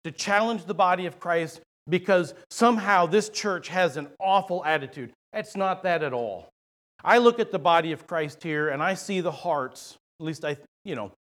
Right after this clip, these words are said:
from a human perspective, and I see an attitude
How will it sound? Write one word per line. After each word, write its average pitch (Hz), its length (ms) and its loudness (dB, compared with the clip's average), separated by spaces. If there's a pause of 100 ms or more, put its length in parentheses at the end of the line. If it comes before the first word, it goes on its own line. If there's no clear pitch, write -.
(140)
from 185 140 0
a 160 40 -4
human 170 360 -4
perspective, 120 640 -10 (600)
and 165 540 -2 (260)
I 170 140 0
see 196 300 -4
an 165 100 -2
attitude 151 760 -6